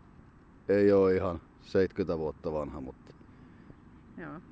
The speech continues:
Speaker 1: katsotaan, jos saadaan kuvio esiin, niin voidaan tunnistaakin vielä.
Speaker 2: Mis-, millä sä niin kun tunnistat ne? Tarvitaanko ammattiapua?
Speaker 1: Monesti laitetaan näistä sitten löytöalustalle nämä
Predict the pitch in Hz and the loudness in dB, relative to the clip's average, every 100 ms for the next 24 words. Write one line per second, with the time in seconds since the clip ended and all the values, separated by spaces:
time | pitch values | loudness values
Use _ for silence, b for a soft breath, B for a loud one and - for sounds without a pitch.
0 | - - 104 90 107 110 117 - 127 120 | -14 0 2 2 2 4 4 6 6 6
1 | 113 117 107 98 95 95 95 87 85 82 | 4 2 4 4 4 0 -2 -4 -4 -4
2 | 82 85 82 82 80 - 76 65 73 62 | -4 -6 -6 -8 -10 -10 -12 -12 -14 -16
3 | 67 67 - B B B B - 233 269 | -16 -18 -20 B B B B -2 -2 -2
4 | - 247 285 233 185 175 156 151 143 156 | 0 0 2 0 0 -2 -2 -4 -4 0
5 | 226 208 151 - - - 160 - 202 190 | 6 6 4 -6 -12 -12 -6 2 4 4
6 | 175 170 180 180 147 - - 143 - 95 | 0 2 4 4 0 -4 -6 -4 -6 -10
7 | - B B B B B B B B - | -10 B B B B B B B B -20
8 | - - 131 131 120 104 147 151 151 143 | -20 -6 4 6 6 2 6 8 8 8
9 | 135 143 127 131 127 139 127 - 131 131 | 6 8 8 8 4 4 -2 2 6 8
10 | 123 123 110 104 101 - 104 95 95 95 | 8 6 4 4 0 -2 -2 -2 -2 -4
11 | 95 | -6